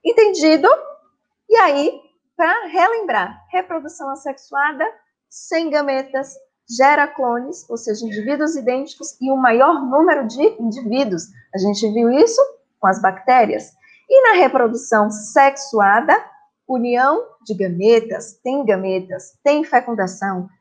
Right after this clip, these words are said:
gera variação, variabilidade. Eu sou semelhante, eu sou parecida com os meus pais, eu não sou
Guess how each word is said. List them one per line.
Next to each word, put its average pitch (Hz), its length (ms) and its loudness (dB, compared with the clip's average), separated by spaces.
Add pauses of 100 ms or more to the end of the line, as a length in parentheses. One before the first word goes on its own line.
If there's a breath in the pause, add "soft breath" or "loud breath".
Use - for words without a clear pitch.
(100)
gera 240 340 2
variação, 233 1300 0
variabilidade. 226 840 0
Eu 185 80 -6
sou 220 160 -12
semelhante, 262 760 -2
eu 214 40 -12
sou 214 140 -8
parecida 349 800 0
com 392 100 -4
os 381 140 -4
meus 370 160 -6
pais, 226 300 -2
eu 214 100 -6
não 214 120 -4
sou 294 360 0